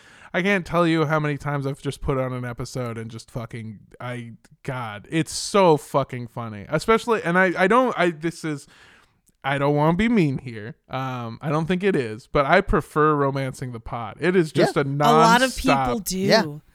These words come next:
Speaker 3: My
Speaker 1: Yeah.
Speaker 3: parents do.
Speaker 2: Yeah.
Speaker 1: Oh, I get it.
Speaker 2: Especially
Speaker 1: I
Speaker 2: if you don't
Speaker 1: get
Speaker 2: like
Speaker 1: it. I
Speaker 2: horror
Speaker 1: love
Speaker 2: movies. I completely get
Speaker 3: Yeah.
Speaker 2: that. Yeah.
Speaker 1: <laughs> Yeah. Well, it's just nonstop just 'cause they all end so well.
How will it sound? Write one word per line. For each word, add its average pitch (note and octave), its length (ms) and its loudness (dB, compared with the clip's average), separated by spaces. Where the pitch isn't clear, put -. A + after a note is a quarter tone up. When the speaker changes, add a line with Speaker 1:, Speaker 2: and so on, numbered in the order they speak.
Speaker 3:
My A3 140 4
Speaker 1:
Yeah. F3+ 120 6
Speaker 3:
parents A#3+ 460 4
do. - 120 -6
Speaker 2:
Yeah. F#3 260 4
Speaker 1:
Oh, D#3+ 160 6
I G3+ 160 6
get F3+ 320 0
it. - 60 0
Speaker 2:
Especially D4+ 240 6
Speaker 1:
I - 40 4
Speaker 2:
if F#4 40 4
you G4 80 6
don't E4+ 120 8
Speaker 1:
get - 20 2
Speaker 2:
like D4 140 6
Speaker 1:
it. G3+ 40 2
I B3 80 10
Speaker 2:
horror E4+ 160 8
Speaker 1:
love G3+ 240 4
Speaker 2:
movies. A#2+ 260 -6
I A3 140 4
completely A3 640 0
get C#3 40 0
Speaker 3:
Yeah. F3+ 180 2
Speaker 2:
that. A#2 280 -4
Yeah. F3+ 260 4
Speaker 1:
<laughs> D3+ 100 0
Yeah. A#3+ 420 -8
Well, A#3 100 0
it's A3+ 160 -2
just B3+ 240 -4
nonstop F3+ 800 2
just F3+ 160 -6
'cause G3+ 200 0
they A3 120 6
all A#3+ 240 8
end G#3 380 4
so E3+ 340 6
well. C#3+ 560 2